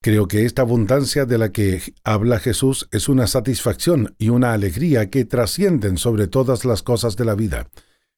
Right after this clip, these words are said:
La única manera de conocer este tipo de vida es confiando al Señor absolutamente todo lo que afrontamos.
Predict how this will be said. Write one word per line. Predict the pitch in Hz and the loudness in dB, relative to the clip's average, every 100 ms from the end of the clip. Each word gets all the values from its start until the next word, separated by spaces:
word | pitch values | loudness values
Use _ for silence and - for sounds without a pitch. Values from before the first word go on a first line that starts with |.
| - | -2
La | 110 | 2
única | 113 156 151 139 | 4 2 2 2
manera | 131 127 131 123 | 2 2 0 0
de | 120 | -2
conocer | 117 107 - 147 | -2 -2 0 -2
este | 110 - | -2 -2
tipo | 104 117 113 | -4 -4 -2
de | 101 | -2
vida | 92 113 120 123 - _ - | -2 -2 -2 -4 -14 _ -4
es | 110 | -4
confiando | - 113 101 - 131 156 147 | 0 -2 -2 0 0 2 2
al | 139 | 0
Señor | - 101 139 | -2 0 2
absolutamente | 139 - 123 123 147 131 147 139 139 | 0 0 -2 0 0 0 0 0 -2
todo | - - 127 131 165 208 - | -2 -2 0 2 2 0 -2
lo | 85 90 | -4 -2
que | - | 0
afrontamos. | 90 104 90 - 87 71 65 - | -2 -2 -4 -2 -4 -4 -6 -12